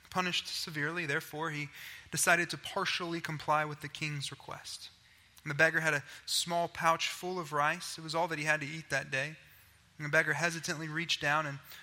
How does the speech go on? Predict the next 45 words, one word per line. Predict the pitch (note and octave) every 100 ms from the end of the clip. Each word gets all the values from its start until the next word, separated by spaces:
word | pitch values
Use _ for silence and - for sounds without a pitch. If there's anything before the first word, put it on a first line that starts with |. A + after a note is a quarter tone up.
| -
took | - E3+
only | D#3+ F#3 F3 E3+
five | - E3 E3+ E3
of |
the | D3+
grains | D#3 D#3+ D3
of | C#3
rice | C#3+ C#3
he | -
had | C3+ C3 C3
and | C3+
put | D3+
them | - D3
into | C#3+ C#3+
the |
king's | C3+ - C#3+ C#3
hand. | C3+ B2+ C3 - _ _ _ _ _ _ _ _ -
And | -
the | D3
king | - F#3
looked | E3+ E3 D3
down | D3+
at | E3
his | E3+ -
hand | C3+ C#3 C#3 - - - - - -
and | D3+
then | D3+
into | D3+ D#3
the | D3+
eyes | C#3 D3 D3
of | C#3+
the | C#3
beggar | C3 B2+ C#3+ - - _ _ _ _ _ _ _ _ _
and | C3+
said, | - B2+
"All | C3+
right | F3 C#3
then." | C#3+ D3 - _ _ _ _ _ _ _ _ _ - -
Then | D#3
he | D#3
returned | D3 - E3+ E3
to |
his | D#3
entourage | D3 D3+ D#3 D3 C#3 C3+ C#3+
and | C#3